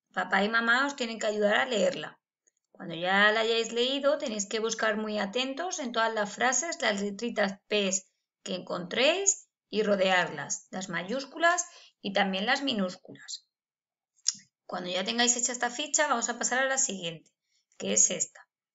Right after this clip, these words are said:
Esta es un poquito más difícil, pero seguro que si prestáis mucha atención la podéis hacer también fenomenal.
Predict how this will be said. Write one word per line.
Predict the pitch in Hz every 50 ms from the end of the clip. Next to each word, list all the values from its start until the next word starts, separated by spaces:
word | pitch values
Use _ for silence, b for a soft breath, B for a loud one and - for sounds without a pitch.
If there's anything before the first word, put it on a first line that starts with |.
| _ _ -
Esta | 202 226 254
es | 247 254
un | 240
poquito | 240 220 202 208 220
más | 208 202 202 196
difícil, | 196 196 196 - 269 294 302 - - 370 370 -
pero | - 233 220
seguro | 208 208 202 196 202 208 208
que | - 220 214 208 208 - _ _ _ -
si | - - 233 202
prestáis | 214 208 214 202 226 226 226
mucha | 247 262 254 254 254
atención | 240 226 214 214 202 - - 254 277 -
la | - -
podéis | - 214 214 214 -
hacer | 220 202 - 208 196
también | 196 208 196 196 - -
fenomenal. | - 285 269 254 220 196 180 175 165 165 160 -